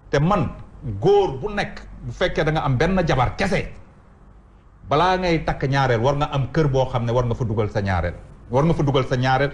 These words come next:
ak sa aawa. Kër nag, waxuma ay location. Moo tax ma laajte smic bi Sénégal ñaata la.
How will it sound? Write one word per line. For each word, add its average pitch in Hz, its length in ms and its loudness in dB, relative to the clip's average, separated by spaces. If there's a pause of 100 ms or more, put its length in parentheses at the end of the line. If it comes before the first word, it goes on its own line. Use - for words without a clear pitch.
(180)
ak 139 140 -2
sa - 100 -2
aawa. 98 320 2 (340)
Kër 208 200 2
nag, 127 180 -4
waxuma 160 260 -2
ay 143 120 2
location. 113 500 -2 (140)
Moo 131 140 0
tax 131 140 -2
ma 135 100 0
laajte 127 240 -2
smic 127 260 -2
bi 104 60 -4
Sénégal 101 400 0
ñaata 110 280 0
la. 76 60 -2